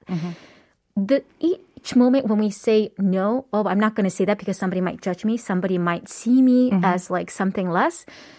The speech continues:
Speaker 2: that's when we start diffusing creativity. That's when we stop being creative. That's when we
Speaker 1: Right.
Speaker 2: stop sharing different ideas. And so actually from a company standpoint of view, a lack of creativity, which goes back to many of the stats, the beautiful insights you shared already at the beginning of the show, that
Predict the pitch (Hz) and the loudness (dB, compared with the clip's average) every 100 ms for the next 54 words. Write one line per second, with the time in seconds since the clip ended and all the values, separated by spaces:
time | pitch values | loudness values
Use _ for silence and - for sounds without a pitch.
0 | _ 294 320 330 302 240 - - 214 208 | _ -2 -2 0 2 2 -2 -2 0 0
1 | - _ _ _ 233 220 220 208 202 185 | -4 _ _ _ -4 -2 -6 -2 -4 -4
2 | - - 185 180 311 311 262 - - 220 | -12 -12 -8 -4 -2 2 0 0 -2 0
3 | 220 202 185 170 226 277 131 247 - - | 0 -2 -2 -4 -4 -2 -2 -2 -2 2
4 | 208 - 208 190 185 - 185 170 330 339 | 2 0 -2 -2 -2 -4 -6 -4 0 0
5 | 196 208 - - - 233 254 311 370 262 | 0 -4 -10 -20 -4 0 2 2 2 -2
6 | 247 196 - - 523 - 370 - 208 190 | 0 -2 -4 -6 -2 2 2 0 0 -2
7 | - 175 170 175 185 175 170 196 320 247 | -2 -4 0 -2 -2 -4 -2 -2 -2 -4
8 | - 214 185 185 160 170 175 - - 185 | -4 -4 -4 -8 -8 -8 -8 -12 -4 -2
9 | 185 202 - 185 175 175 220 359 277 214 | 0 -4 -4 -6 -6 0 2 2 -2 -2
10 | 202 190 - - 202 185 247 262 214 190 | 0 -2 -2 -8 -4 0 0 0 0 0
11 | 180 180 254 440 214 180 175 180 185 190 | -2 -2 -2 0 0 2 0 0 -2 -4
12 | - - - - 196 190 180 175 175 - | -10 -16 -12 -6 -4 -2 0 0 -2 -2
13 | 277 277 226 | 2 2 2